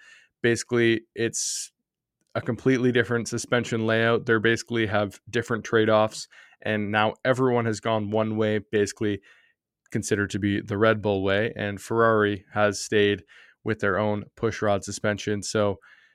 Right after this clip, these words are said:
yeah, this is something that other technical directors have also been vocal about, like Sauber's James Key or Stake or whatever. Um, he has said that there are clear advantages from moving,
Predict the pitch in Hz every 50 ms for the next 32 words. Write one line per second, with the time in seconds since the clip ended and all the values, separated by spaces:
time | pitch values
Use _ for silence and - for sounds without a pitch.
0 | _ _ _ - - 131 - 131 117 131 143 190 202 - - 202 185 180 180 156
1 | 147 120 110 - - - 113 123 131 127 120 - 123 123 120 135 131 123 107 110
2 | 110 113 113 - - 110 104 101 98 110 117 120 - - 120 113 110 110 104 101
3 | 101 - - _ - 101 98 113 127 151 156 147 127 110 104 101 107 101 101 101
4 | 98 104 101 - - - - 123 113 117 107 110 107 107 107 98 98 101 - -
5 | 110 104 101 95 - - - 120 113 110 107 101 98 - - - 117 110 107 107
6 | - 104 101 101 101 101 104 104 95 95 101 - _ _ _ - - _ - -
7 | 107 107 104 104 98 98 101 101 - - _ _ - - 143 151 151 139 117 -
8 | - 131 127 117 104 104 101 - 120 117 113 113 110 107 107 101 - _ _ _
9 | _ _ _ _ _ _ _ _ _ _ _ _ _ - - - - 151 165 175
10 | 170 147 120 104 - - 113 104 110 117 120 123 120 101 107 107 104 95 - -
11 | - - 113 107 104 104 107 _ - 110 110 113 117 120 113 113 113 107 101 104
12 | 101 95 92